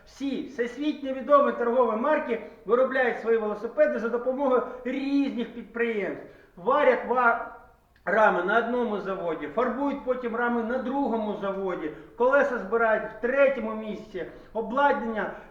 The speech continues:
е, замовляють в четвертому, потім все звозять в одно місце і збираються вже велосипеди для покупців. А торгова марка Merida, вона все робить в одному місці, тому що вона має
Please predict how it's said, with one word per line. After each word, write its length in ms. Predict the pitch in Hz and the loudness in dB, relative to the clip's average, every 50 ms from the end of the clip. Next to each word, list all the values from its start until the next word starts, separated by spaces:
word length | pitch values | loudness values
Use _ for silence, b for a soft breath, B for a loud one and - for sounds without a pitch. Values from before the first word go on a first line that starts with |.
| - - 170 | -20 -10 -4
е, 160 | 190 185 185 | -2 -2 -2
замовляють 640 | 185 220 240 254 262 262 269 262 262 240 - 175 - | 0 -2 -2 -2 -2 -2 0 2 2 2 2 0 -2
в 40 | - | -8
четвертому, 600 | 262 - - 254 285 285 277 240 - 220 208 202 | -8 -8 -6 2 4 6 6 6 4 2 -4 -6
потім 340 | 208 - 285 285 294 285 247 | -4 -4 -6 -4 -4 -6 -8
все 240 | - - 262 247 214 | -6 0 0 0 0
звозять 500 | - 196 233 277 285 269 220 220 220 - - - | 0 -6 -6 -6 -4 -4 -2 -4 -4 -6 -6 0
в 40 | 220 | 2
одно 340 | 254 262 - 285 302 277 240 | 2 4 4 2 2 2 2
місце 600 | 247 269 294 302 311 254 - - - 302 254 - - - | 2 2 0 0 0 0 -2 -6 -6 -6 -6 -6 -8 -12
і 80 | - 220 | -10 -10
збираються 600 | 196 190 190 214 233 247 262 254 233 - - 196 | -8 -6 -4 -2 2 4 4 4 2 2 -2 -6
вже 200 | - - 233 240 | -2 0 0 0
велосипеди 640 | 220 214 196 190 - - 190 - 208 233 226 196 185 - | 0 0 -4 -4 -6 -8 -10 -6 -4 -4 -4 -4 -6 -6
для 140 | 147 175 214 | -2 -2 -2
покупців. 600 | - - 190 - 202 165 - - - - 143 123 117 - B B B B B | -2 -2 -8 -10 -12 -14 -16 -18 -18 -16 -16 -16 -16 -16 B B B B B
А 100 | 202 214 | 0 2
торгова 400 | 214 302 320 311 320 311 294 277 | 4 4 6 8 8 8 8 8
марка 320 | 302 320 320 - - 262 208 165 160 160 | 8 8 8 6 6 2 0 0 -4 -4
Merida, 460 | 175 180 190 214 208 302 339 370 359 359 - - - - | -2 -2 0 4 6 8 8 8 8 6 4 -2 -4 0
вона 260 | 226 294 330 359 339 | 0 2 2 4 2
все 420 | 269 - - - 311 349 330 269 247 | 2 0 0 6 10 10 10 10 10
робить 360 | 285 302 311 302 285 - - | 10 10 10 10 8 2 2
в 40 | 254 | 2
одному 340 | 262 254 294 311 285 285 | 2 4 4 4 4 4
місці, 320 | 285 294 302 277 - - 233 | 2 2 0 0 -2 -4 -6
тому 240 | - 254 262 269 262 | -6 -6 -6 -6 -6
що 120 | - 269 | -4 -2
вона 240 | 277 277 277 277 269 | -2 0 0 0 0
має 460 | 247 247 262 269 277 277 277 262 - | 0 0 0 2 2 2 2 0 -4